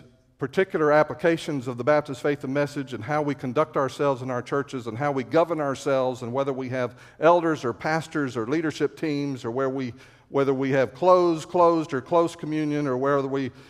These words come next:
you know, I could just go on and on. You just name it. Pick one. Whether we wear coat and ties or we don't have coat and ties.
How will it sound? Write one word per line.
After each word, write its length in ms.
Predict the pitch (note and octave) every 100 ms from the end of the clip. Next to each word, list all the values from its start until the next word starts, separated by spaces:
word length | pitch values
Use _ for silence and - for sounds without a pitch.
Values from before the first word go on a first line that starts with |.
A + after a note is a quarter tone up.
| - -
you 80 | D3+
know, 120 | C3+
I 100 | C#3
could 160 | D#3+ D#3+
just 160 | D#3
go 120 | - D#3
on 200 | D#3+ D#3+
and 100 | D#3
on. 220 | C#3+ A2+
You 80 | E3
just 200 | E3+ E3
name 300 | E3 D#3 A2
it. 220 | E2+ -
Pick 200 | A3 A3
one. 240 | B2 D2+ D2 - _ _ _ _ _ _ _ _ _ _ _ _ _ _ _ _ _ _ _ _ _ _
Whether 180 | - C3+
we 240 | C#3 C#3+ B2+
wear 280 | A#2 D3+
coat 280 | D3 F#3 F#3
and 100 | E3+
ties 380 | D3+ F3 F3+ D#3+
or 60 | D3+
we 60 |
don't 180 | D3 E3
have 160 | C#3+ A#2
coat 200 | D3 A#2+
and 100 | A2+
ties. 380 | B2+ G2+ F2+